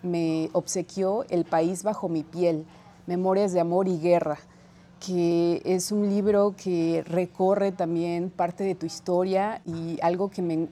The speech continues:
que me encanta de tu trabajo es, eh, también el que hayas resaltado a la mujer siempre, ¿no? Desde la revolución propia.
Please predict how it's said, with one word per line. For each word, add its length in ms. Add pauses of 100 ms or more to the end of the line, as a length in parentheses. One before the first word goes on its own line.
que 80
me 100
encanta 460
de 100
tu 120
trabajo 500
es, 400
eh, 260
también 440
el 120
que 120
hayas 220
resaltado 500
a 40
la 120
mujer 360
siempre, 540
¿no? 220
Desde 320
la 100
revolución 640
propia. 460